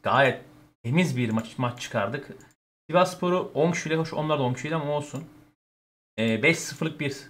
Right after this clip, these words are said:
skorla geçtik ki bununla beraber oyun olarak çok çok daha iyiydik.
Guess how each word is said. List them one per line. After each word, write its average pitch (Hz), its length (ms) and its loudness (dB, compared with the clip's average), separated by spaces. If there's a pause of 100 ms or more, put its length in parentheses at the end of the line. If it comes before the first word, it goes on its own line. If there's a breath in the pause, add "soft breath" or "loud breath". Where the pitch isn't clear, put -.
(360)
skorla 151 460 2
geçtik 110 380 -6
ki 113 260 -4
bununla 151 380 0
beraber 196 420 4
oyun 165 200 4
olarak 127 220 2
çok 160 160 -6
çok 139 200 -8
daha 110 200 4
iyiydik. 92 260 -8